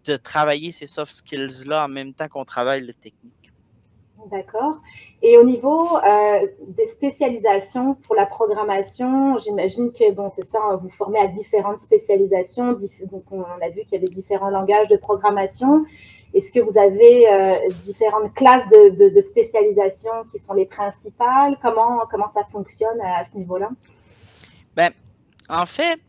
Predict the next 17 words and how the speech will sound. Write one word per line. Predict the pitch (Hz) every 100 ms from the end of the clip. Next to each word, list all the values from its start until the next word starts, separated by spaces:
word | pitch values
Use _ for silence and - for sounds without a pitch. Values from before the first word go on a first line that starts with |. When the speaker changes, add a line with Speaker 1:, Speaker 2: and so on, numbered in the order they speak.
| _ _ _ _ _ _ _ -
Speaker 1:
euh, | 107 101 - _ _ _ _ _ _
dans | 156 175 277
l'in-, | 294 -
en | 269
l'industrie | 339 277 170 - - - 180 165
en | 131
général, | 151 151 123 123 139
quand | 160 165
on | 170
intègre | 151 135 - 139 131
l'industrie | 117 110 - - 151
puis | -
qu'on | - 117
sort | - 139 139
de, | 127 110 98
de | 98 113
l'université, | 113 117 107 98 98 - - 123